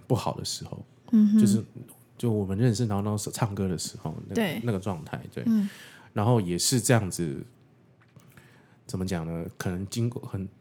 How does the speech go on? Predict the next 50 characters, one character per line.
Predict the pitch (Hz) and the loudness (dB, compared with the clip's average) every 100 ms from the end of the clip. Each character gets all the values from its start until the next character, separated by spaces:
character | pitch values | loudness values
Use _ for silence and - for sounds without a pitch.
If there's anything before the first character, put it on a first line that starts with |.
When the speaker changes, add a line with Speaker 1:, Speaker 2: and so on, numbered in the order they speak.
| - | -8
Speaker 1:
经 | - 120 | -2 2
过 | 123 104 | 2 2
自 | - | 0
己 | 110 101 90 | -4 -4 -2
的 | 90 85 85 | -2 0 -2
这 | 98 | -4
个， | 95 90 85 - - _ - - | -2 -2 -2 -6 -12 _ -20 -20
<laughs> | _ - - _ - | _ -20 -20 _ -6
自 | - | -4
己 | 110 101 90 87 82 82 | -2 -4 -4 -4 -6 -6
Speaker 2:
调 | 80 214 220 | 0 2 2
试 | - 294 262 | 0 4 6
吗？ | 233 | 8
Speaker 1:
调 | 220 101 117 | 8 6 6
试， | - 131 104 87 87 - - - - - | 4 4 2 0 -4 -10 -20 -20 -14 -6
也 | 104 | -4
许 | 101 | -4
靠 | - 110 | 0 2
运 | 117 104 90 | 2 0 2
动， | 117 95 82 78 - - - - - - | 4 4 0 -6 -12 -20 -20 -20 -12 -4
然 | 95 | 2
后 | |
或 | 117 | 2
者 | 95 | 2
是 | 92 101 - | -2 -6 -2
靠 | 117 98 | 0 0
很 | 95 90 | -2 -2
多 | 101 | 0
周 | 98 104 | 2 0
遭 | 110 107 | 2 2
的 | 107 | 2
朋 | - 90 95 | -2 -6 -2
友 | 101 85 | -2 -2
的 | 85 85 80 | -2 -6 -6
支 | - 113 | -2 -2
持 | 104 - 90 | 0 -4 -4
跟 | 95 98 | -6 -6
鼓 | - - | -10 -10
励。 | 85 80 - - - _ _ _ _ 247 | -10 -10 -16 -20 -20 _ _ _ _ -2
Speaker 2:
我 | 233 | 0
觉 | 233 | 4
得 | 262 | 4
我 | 302 | 6
们 | 220 214 | 8 8
真 | 240 | 8
的 | 233 | 8
是 | 240 240 | 6 0
常 | - 208 | 0 0
常 | 208 202 | 2 2
要 | 208 208 202 185 | 2 2 0 -2